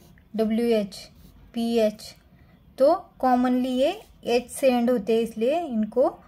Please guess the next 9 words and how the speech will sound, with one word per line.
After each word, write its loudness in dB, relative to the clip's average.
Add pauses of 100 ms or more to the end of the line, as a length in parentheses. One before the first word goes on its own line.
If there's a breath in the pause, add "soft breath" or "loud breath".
(360 soft breath)
H 0
brothers -2
भी -4
कहा -8
जाता -6
है। -8 (1120 soft breath)
तो -2
हम -2
कुछ -4